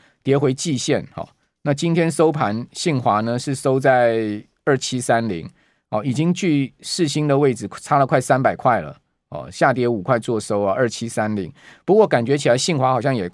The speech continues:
快跌不太下去哦，最近一直在守在季线这个地方哦，哦，不知道后面会不会有机会往上走高，哦，再去挑战一下世芯啊，两个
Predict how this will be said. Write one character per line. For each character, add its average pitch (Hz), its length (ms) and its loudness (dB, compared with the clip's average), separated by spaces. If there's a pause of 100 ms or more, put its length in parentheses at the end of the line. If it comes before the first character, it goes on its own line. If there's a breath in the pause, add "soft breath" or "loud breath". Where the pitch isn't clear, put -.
(100)
快 156 160 -2
跌 107 120 -4
不 101 80 -4
太 131 140 0
下 110 240 0
去 92 220 -8
哦， 90 80 -4
最 139 120 -6
近 127 160 -4
一 131 60 -4
直 131 60 -4
在 131 100 2
守 98 180 -6
在 104 80 -4
季 107 240 -6
线 98 200 -4
这 101 80 -6
个 98 80 -6
地 92 160 -6
方 90 240 -6
哦， 78 180 -10 (420)
哦， 95 220 -8 (140)
不 127 100 -2
知 - 20 4
道 123 140 2
后 135 160 -4
面 123 160 -2
会 131 80 -4
不 113 60 -4
会 110 60 -2
有 85 200 -6
机 110 220 -8
会 110 180 -2
往 85 180 -6
上 101 240 -4
走 123 200 -10
高， 92 400 -6
哦， 78 240 -10
再 120 120 -4
去 110 140 -6
挑 87 220 -6
战 110 180 -2
一 - 20 -6
下 113 320 0 (200 soft breath)
世 139 200 -2
芯 120 240 -4
啊， 110 140 0
两 101 160 -2
个 117 240 -2